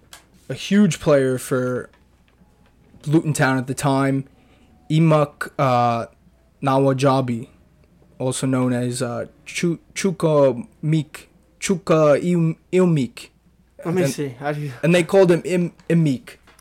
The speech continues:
Speaker 1: Imika.
Speaker 2: I just wanna, where
Speaker 1: Hi-,
Speaker 2: is it?
Speaker 1: his nickname was Amika.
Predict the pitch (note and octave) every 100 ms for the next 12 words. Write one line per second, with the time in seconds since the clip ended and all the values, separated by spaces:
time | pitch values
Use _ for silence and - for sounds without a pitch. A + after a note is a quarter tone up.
0 | _ _ D3+ D3+ E3 - - C#3 D#3+ D#3
1 | D3+ C#3+ C#3+ C#3 - - - - _ _
2 | _ - _ - C3+ C#3+ A#2+ A2+ - D#3
3 | D3+ E3 D#3+ D#3 C#3+ C3+ C#3 C#3 - A#2